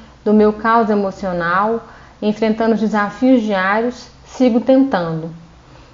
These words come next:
permitindo-me sonhar com amores verdadeiros, respeito, atenção, mas entendendo que o meu conceito é diferente dos outros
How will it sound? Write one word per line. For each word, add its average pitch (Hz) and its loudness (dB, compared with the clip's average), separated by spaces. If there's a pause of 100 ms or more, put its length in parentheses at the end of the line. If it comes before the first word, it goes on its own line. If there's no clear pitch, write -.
(160)
permitindo-me 220 2
sonhar 190 -4
com 190 -2
amores 175 0
verdadeiros, 175 -2 (260)
respeito, 220 0 (160)
atenção, 202 -4 (480)
mas 208 0
entendendo 226 2
que 269 -2
o - 4
meu 208 2
conceito 233 0
é 202 -2
diferente 208 -4
dos 208 -4
outros 180 -4